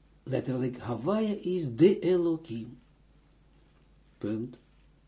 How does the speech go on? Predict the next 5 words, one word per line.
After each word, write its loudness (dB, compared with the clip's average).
כמו 12
דרי 10
שאתה 4
אומר, 6
נ-, 4